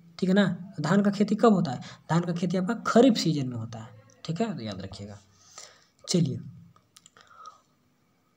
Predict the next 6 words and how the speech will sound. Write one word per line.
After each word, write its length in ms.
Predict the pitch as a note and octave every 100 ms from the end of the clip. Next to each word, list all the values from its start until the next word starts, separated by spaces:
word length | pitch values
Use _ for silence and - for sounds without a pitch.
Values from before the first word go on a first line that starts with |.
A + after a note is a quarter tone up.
| _ _ _ _ _ _ _ _ _ _ _ _ _ - G#3+
provided 540 | G3 A3 A3+ A#3+ B3
system 480 | A3+ - A3 - B3
in 220 | A#3+ G3+
which 180 | F#3 G3+
the 160 | G3
farmers 520 | D#3+ - G3+ G#3+ B3